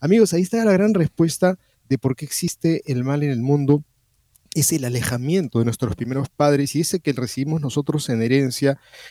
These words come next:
que nos hace romper con Dios, rompemos con Dios en libertad, nos rompemos a nosotros mismos, rompemos nuestro vínculo con los hermanos y con la naturaleza. Esa es una gran verdad que tenemos que reflexionar y entender, porque si no,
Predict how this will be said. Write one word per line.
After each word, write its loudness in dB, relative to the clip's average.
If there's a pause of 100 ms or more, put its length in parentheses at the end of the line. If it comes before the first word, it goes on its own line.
que 0
nos -2
hace 0
romper 4
con 0
Dios, 2 (120)
rompemos 0
con -4
Dios 2
en -4
libertad, 0 (500)
nos 0
rompemos 0
a 0
nosotros 0
mismos, -2
rompemos 0
nuestro 0
vínculo 2
con -2
los -6
hermanos -2
y -10
con -10
la -10
naturaleza. 0 (520)
Esa -2
es -6
una -2
gran 0
verdad 0
que -4
tenemos -4
que -4
reflexionar -2
y -6
entender, 0
porque -2
si -6
no, 2